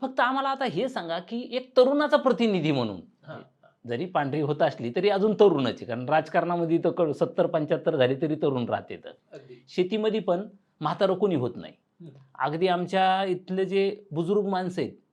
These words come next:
Speaker 1: ते सुद्धा वासरा, ढोरा, बैलाला पाणी पाजतात.
Speaker 2: हम्म.
Speaker 1: आणि जे काम करतं ते
Speaker 2: हम्म.
Speaker 1: कायम तरुणच असतं ना.
Speaker 2: अगदी बरोबर.
Speaker 1: तर ह्या तरुणांचा प्रतिनिधी म्हणून, अं, मला असं वाटतं की, हे जे तुम्ही एवढं मोठं ज्ञान दिलंय,
Speaker 2: हम्म.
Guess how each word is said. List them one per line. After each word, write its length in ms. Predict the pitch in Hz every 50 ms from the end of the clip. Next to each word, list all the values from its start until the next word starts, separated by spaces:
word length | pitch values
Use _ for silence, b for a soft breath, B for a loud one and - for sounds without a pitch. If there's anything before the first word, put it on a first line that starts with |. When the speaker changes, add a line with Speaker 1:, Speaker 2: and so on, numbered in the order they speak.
| _ -
Speaker 1:
ते 120 | 196 196
सुद्धा 240 | 196 214 208 190 208
वासरा, 540 | 190 185 170 170 - - 180 185 180 180 185
ढोरा, 340 | 180 170 156 151 156 165
बैलाला 380 | 160 156 156 156 160 160 165 165
पाणी 280 | 165 - 165 156 151 147
पाजतात. 400 | - 127 101 - - - 107 98 - _ _ _ _ _
Speaker 2:
हम्म. 140 | 151 139 135 - - -
Speaker 1:
आणि 200 | 131 143 165 151 139
जे 520 | 139 165 226 233 233 233 226 220 - - - - _ _ _ _ _ _ _ _
काम 280 | 233 220 240 254 247
करतं 440 | 233 254 247 220 196 - - 147 123
ते 300 | - - _ _ - 185
Speaker 2:
हम्म. 20 | 220
Speaker 1:
कायम 320 | - 254 247 254 254 247 247
तरुणच 340 | 285 277 277 269 226 165 -
असतं 300 | 135 117 - - 160 190
ना. 120 | 220 160 - - _ -
Speaker 2:
अगदी 200 | 139 - 143 175
बरोबर. 260 | 175 151 - - - - - _ -
Speaker 1:
तर 40 | 233
ह्या 260 | 190 170 180 - -
तरुणांचा 560 | - - 269 269 254 247 240 233 226 233 254
प्रतिनिधी 560 | 247 247 226 202 - 226 214 208 208 170 175
म्हणून, 340 | 185 185 160 139 127 131 151 185 208 - _ _
अं, 560 | 151 151 147 151 151 151 156 151 151 156 156
मला 200 | 160 175 185 190
असं 160 | 196 190 208 214
वाटतं 220 | 208 202 208 220
की, 400 | 202 220 240 240 233 240 - b b b b b
हे 180 | - - 202 214
जे 120 | 208 269
तुम्ही 280 | 269 269 262 254 262 262
एवढं 220 | 247 240 233 233
मोठं 320 | 226 226 220 226 214 175
ज्ञान 340 | 160 175 175 175 170 165 147
दिलंय, 240 | 110 123 120 - - _ _ _ _ _ _ 196
Speaker 2:
हम्म. 180 | 190 147 135